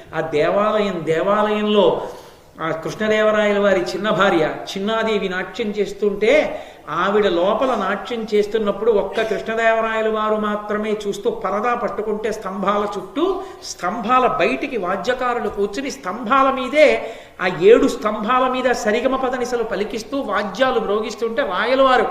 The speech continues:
దేవాలయంలో పర-, పరమేశ్వరుడి ముందు తన చిన్న భార్య చేస్తున్న నృత్యాన్ని చూస్తుండేవాడు. ఇప్పటికీ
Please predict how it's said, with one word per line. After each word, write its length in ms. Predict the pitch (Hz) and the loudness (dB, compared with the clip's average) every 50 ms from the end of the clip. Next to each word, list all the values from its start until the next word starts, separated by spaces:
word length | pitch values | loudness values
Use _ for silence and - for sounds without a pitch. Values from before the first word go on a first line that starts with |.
| - - - - - - - - 139 | -4 -8 -10 -14 -16 -20 -20 -16 -4
దేవాలయంలో 840 | 131 160 170 202 226 247 247 247 240 233 226 220 214 208 202 214 262 311 320 | 0 4 4 4 6 6 4 4 4 2 0 0 -2 -2 0 4 4 4 2
పర-, 260 | - - - 175 185 | 2 -2 -2 -2 -2
పరమేశ్వరుడి 720 | 190 - 185 202 233 262 285 277 277 - - 269 254 254 247 240 | -2 0 2 4 4 4 4 4 2 2 0 0 0 2 0 0
ముందు 220 | 233 233 233 277 | 0 0 -2 0
తన 160 | 285 277 233 220 214 | 0 0 0 -2 -2
చిన్న 200 | - - 226 247 247 | -2 -2 -2 0 2
భార్య 320 | 190 233 254 247 247 247 240 | 4 4 4 4 4 0 0
చేస్తున్న 380 | 240 247 226 233 - 233 220 214 | 0 0 -2 0 0 -2 0 0
నృత్యాన్ని 520 | 180 185 208 202 - - 269 226 240 254 | 0 -2 -4 -2 -2 -2 -2 -2 -4 -6
చూస్తుండేవాడు. 600 | - - 208 - - 240 226 208 185 156 - - - | -8 -10 -12 -10 -10 -10 -8 -8 -8 -8 -10 -8 -8
ఇప్పటికీ 560 | 196 190 - - - 302 302 285 285 262 208 | -8 -8 -8 2 4 4 4 4 0 -2 -4